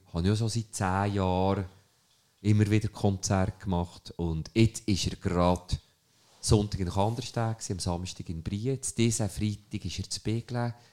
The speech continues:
Samstag in Bärenbuch gewesen. Und es ist auch eine super Freundschaft. Er wohnt mittlerweile eben in England, in Brighton. Und ich habe ja ein recht grosses Haus.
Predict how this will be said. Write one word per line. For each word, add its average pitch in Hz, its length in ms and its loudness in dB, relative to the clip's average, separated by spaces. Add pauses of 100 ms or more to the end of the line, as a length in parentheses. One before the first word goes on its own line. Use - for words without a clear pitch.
(340)
Samstag 95 840 -2
in 85 140 -8
Bärenbuch 87 600 -2
gewesen. 139 420 -4 (400)
Und 92 100 -8
es 98 120 0
ist 104 60 -4
auch - 180 -14
eine 90 120 0
super 92 380 -4
Freundschaft. 113 840 -4
Er 95 200 -4
wohnt 85 180 -6
mittlerweile 85 600 -6 (140)
eben 85 100 -16
in 85 80 -14
England, 90 420 -10
in 80 120 -10
Brighton. 95 800 -4 (720)
Und 85 500 -2
ich - 100 -4
habe 85 100 0
ja 85 60 -2
ein - 520 -4
recht 85 160 -6
grosses 87 500 -2
Haus. 151 480 2